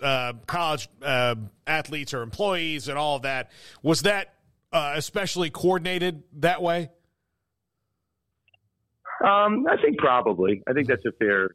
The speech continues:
Speaker 2: fair assumption. I think everyone's trying to get their, their piece, their soundbite. Um, you know, I, I, I, I've seen a lot in this last two years of this N I L era. I think politicians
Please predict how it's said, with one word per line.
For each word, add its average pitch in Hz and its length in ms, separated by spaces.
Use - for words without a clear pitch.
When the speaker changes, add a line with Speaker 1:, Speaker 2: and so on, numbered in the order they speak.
Speaker 2:
fair 104 140
assumption. 95 420
I 117 60
think 127 160
everyone's 107 400
trying 107 160
to 101 80
get 104 200
their, 95 180
their 101 100
piece, 120 300
their 98 200
soundbite. 110 540
Um, 120 400
you 208 80
know, 147 80
I, 143 160
I, 151 100
I, 170 400
I've 160 100
seen 208 140
a 170 60
lot 147 260
in 151 60
this 135 140
last 139 200
two 143 100
years 143 340
of 131 100
this 120 180
N 117 100
I 120 160
L 131 180
era. 160 420
I 131 60
think 120 200
politicians 127 460